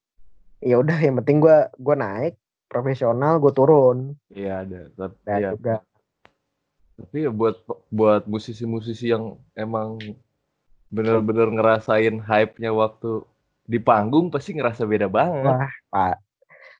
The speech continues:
Speaker 1: pasti beda banget.
Speaker 2: Pasti beda banget, itu. Kayak, gue yakin pasti musisi-musisi kangen sih sama, sama yang namanya suasana manggung. Karena,
Speaker 1: Suasana.
Speaker 2: oh, tadi juga gue buka Instagramnya Ale,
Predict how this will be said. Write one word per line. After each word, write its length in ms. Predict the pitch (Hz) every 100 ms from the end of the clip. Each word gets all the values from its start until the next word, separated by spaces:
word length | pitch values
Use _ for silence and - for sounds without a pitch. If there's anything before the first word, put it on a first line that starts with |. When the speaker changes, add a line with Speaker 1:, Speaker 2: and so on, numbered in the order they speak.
| _
Speaker 1:
pasti 320 | 110 120 -
beda 260 | 139 127 120
banget. 320 | 117 123 127 _ _
Speaker 2:
Pasti 180 | _ 143
beda 260 | 120 107
banget, 520 | 95 127 151 131 127 131 _ _ _ _
itu. 560 | 113 113 - 120 123 127 _ _ _ _ _
Kayak, 280 | 143 139 -
gue 220 | 113 135
yakin 240 | 165 160 185
pasti 200 | 180 202
musisi-musisi 680 | 180 - 165 175 170 165 202 - _ _
kangen 360 | 175 185 208 190
sih 140 | 190
sama, 320 | 175 147 143 - _ _ _ _ _
sama 320 | - 139 135
yang 160 | 135 131
namanya 520 | 131 131 127 131 127 127 127 127 127 131 131 _
suasana 580 | - 127 127 127 127
manggung. 640 | 123 123 123 123 135 135 139 - _ _
Karena, 220 | 156 226
Speaker 1:
Suasana. 100 | 214
Speaker 2:
oh, 60 | 185
tadi 280 | 156 165 202
juga 260 | 185 165 151
gue 220 | 175 196 -
buka 560 | - 123 127 - 135 131 120 -
Instagramnya 580 | - 127 127 120 120 123
Ale, 320 | 101 113 147